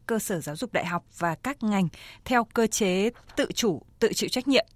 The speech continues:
Triển khai thực hiện quy chế này, các cơ sở đào tạo tiến sĩ cần lưu ý gì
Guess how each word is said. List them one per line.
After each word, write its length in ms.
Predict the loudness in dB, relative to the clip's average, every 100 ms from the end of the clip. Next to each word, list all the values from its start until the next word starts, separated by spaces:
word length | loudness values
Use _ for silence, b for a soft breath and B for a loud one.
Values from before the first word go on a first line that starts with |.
| _ b b b b b
Triển 220 | 2 2
khai 160 | 4 0
thực 120 | 0
hiện 120 | -2 -2
quy 140 | -4
chế 140 | -2
này, 180 | 0 0 -2
các 120 | -8 -2
cơ 100 | -2
sở 160 | 0 -2
đào 140 | -2 0
tạo 160 | -2 0
tiến 160 | -2 -2
sĩ 300 | -4 -6 -4
cần 120 | 0
lưu 240 | 2 4 4
ý 140 | 2
gì 260 | 2 2